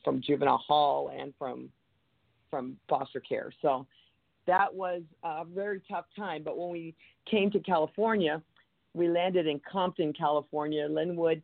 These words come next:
Compton area. I'm not sure if you know much about it, but I always laugh when I tell the inmates now that I was out of Compton,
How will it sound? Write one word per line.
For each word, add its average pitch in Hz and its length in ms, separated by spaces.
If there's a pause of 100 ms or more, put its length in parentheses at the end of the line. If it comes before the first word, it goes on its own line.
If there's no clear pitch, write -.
Compton 160 420
area. 147 320
I'm 151 100
not 143 180 (140)
sure 165 160
if 160 120
you 156 80
know 156 180
much 160 240
about 151 320
it, 156 160
but 147 180 (200)
I 156 120
always 160 280
laugh 160 380
when 156 100
I 151 60
tell 160 200
the 147 160
inmates 156 400
now 160 380
that 139 180 (300)
I 160 160
was 156 240
out 156 100
of 156 160
Compton, 160 400